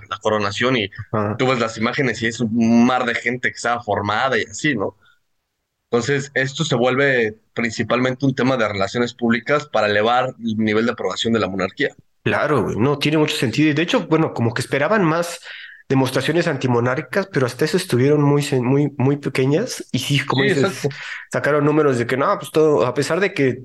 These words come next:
Speaker 2: como dices, hay sentimiento antimonárquico, pues sí están cier-, hasta cierto punto felices de su, pues, de su tradición.
Speaker 1: Sí, y a, y a ver, hay, hay sen-, hay sentimiento antimonárquico y sobre todo sentimiento anti-Carlos, ¿no? Este,
Speaker 2: Ujú.
Speaker 1: como que no quieren a Carlos y sobre todo no quieren a Camila.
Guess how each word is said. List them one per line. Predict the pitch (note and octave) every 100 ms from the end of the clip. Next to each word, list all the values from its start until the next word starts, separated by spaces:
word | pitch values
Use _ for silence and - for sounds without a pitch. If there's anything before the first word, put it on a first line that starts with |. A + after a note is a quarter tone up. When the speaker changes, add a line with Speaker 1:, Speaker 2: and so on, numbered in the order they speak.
| -
Speaker 2:
como | - B2
dices, | A2+ - - -
hay | C3
sentimiento | C3+ D#3 B2 C3 C#3
antimonárquico, | C#3 B2 A2 B2 B2 - - -
pues | B2+ - - -
sí | -
están | - B3+ A#3 - _ _ _
cier-, | - D3+ -
hasta | - B2
cierto | D3 D3+ -
punto | D3 C#3+
felices | - A2 B2+ C#3 A2
de | G2
su, | F#2 - F#2+ F#2 - - - - - - - _
pues, | D#3+
de | D3
su | F3
tradición. | E3+ E3+ - A#3
Speaker 1:
Sí, | C4+ E3+
y | C#3+
a, | C3
y |
a | C#3+
ver, | F3+ F3
hay, | C#3 E3+ D3
hay | D#3+
sen-, | G#3+ F#3+ C3
hay | D3+
sentimiento | G3+ F3 D#3 D#3+
antimonárquico | F3 B2+ A2 A#2 C3 C#3 D#3+ F#3+
y | D3
sobre | - A#2 A2
todo | D3
sentimiento | D3+ C#3 A2 A#2+ B2+
anti-Carlos, | C#3 F#2 - C#3+ B2+ F#2 - -
¿no? | A#2 F#3
Este, | A#2+ -
Speaker 2:
Ujú. | C3+
Speaker 1:
como | C3 G2+
que | G#2+
no | B2
quieren | D3 A#2+
a |
Carlos | - B2 D3+ D3
y |
sobre | A#2 A2
todo | - D#3+
no | D3
quieren | C#3 C3+
a |
Camila. | G#2+ G2+ A#2+ G#2